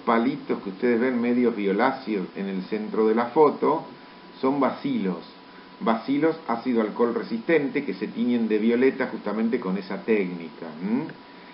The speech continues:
Típico de ver en el interior de algunas lesiones, como son los granulomas con necrosis gaseosa, en tuberculosis. La técnica de Sil Nielsen se utiliza muchísimo, se utiliza básicamente para encontrar bacilos ácido alcohol resistente como el bacilo de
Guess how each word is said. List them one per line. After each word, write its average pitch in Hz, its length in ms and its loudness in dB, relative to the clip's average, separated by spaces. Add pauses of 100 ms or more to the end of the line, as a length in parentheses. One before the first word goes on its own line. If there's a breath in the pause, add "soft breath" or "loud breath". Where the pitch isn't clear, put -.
(260 loud breath)
Típico 117 560 4
de 92 80 2
ver 110 480 2
en 92 100 0
el 92 140 0
interior 95 580 0
de 98 60 0
algunas 95 340 -2
lesiones, 104 420 -2
como 82 200 -10
son 98 160 -4
los 92 100 -2
granulomas 92 540 -2
con 87 100 -8
necrosis 92 420 -6
gaseosa, 110 640 -2
en 107 220 -2
tuberculosis. 95 840 0
La 85 80 -6
técnica 98 420 -6
de 87 160 -6
Sil 92 260 -4
Nielsen 120 600 -2 (500 loud breath)
se - 60 -6
utiliza 101 460 -6
muchísimo, 117 880 0 (100)
se 92 80 -4
utiliza 98 480 -2
básicamente 104 880 -2 (400 loud breath)
para 107 160 -2
encontrar 104 460 -2
bacilos 104 600 -2
ácido 101 360 -4
alcohol 95 320 -2
resistente 95 640 -4
como 92 260 -2
el 95 60 -4
bacilo 92 480 -4
de 92 100 0